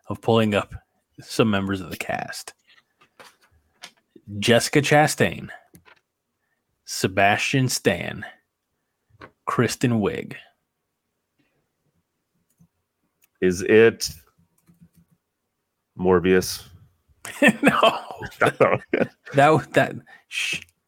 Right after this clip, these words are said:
Speaker 1: that's, that's from the
Speaker 2: Just
Speaker 1: twenty twenties.
Speaker 2: Jessica Chastain, Sebastian Stan, and who else?
Speaker 1: Kristen Wiig.
Speaker 2: Oh.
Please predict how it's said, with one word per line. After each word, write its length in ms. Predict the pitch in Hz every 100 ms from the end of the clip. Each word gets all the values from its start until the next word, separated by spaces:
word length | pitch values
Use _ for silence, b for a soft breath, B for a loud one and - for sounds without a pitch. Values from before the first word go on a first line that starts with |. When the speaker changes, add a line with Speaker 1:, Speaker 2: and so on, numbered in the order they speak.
| _
Speaker 1:
that's, 300 | - 156 - _
that's 220 | 139 -
from 200 | - 143
the 80 | 135
Speaker 2:
Just 140 | -
Speaker 1:
twenty 180 | 135 135
twenties. 520 | 127 127 135 90 - _ B 151 143 110 _
Speaker 2:
Jessica 380 | 127 135 - 156
Chastain, 760 | - 143 131 - 127 107 104
Sebastian 640 | 98 101 98 107 - 113 110
Stan, 680 | - 101 90 87 87 87 _ _ _ _ _ _ _ _ _ _ _ _ _ _ -
and 240 | 92 92
who 180 | 104 120
else? 340 | 123 143 - - - -
Speaker 1:
Kristen 360 | 135 - 131
Wiig. 300 | 101 65 - _ _ _ _ _ _ _ _ _
Speaker 2:
Oh. 60 | _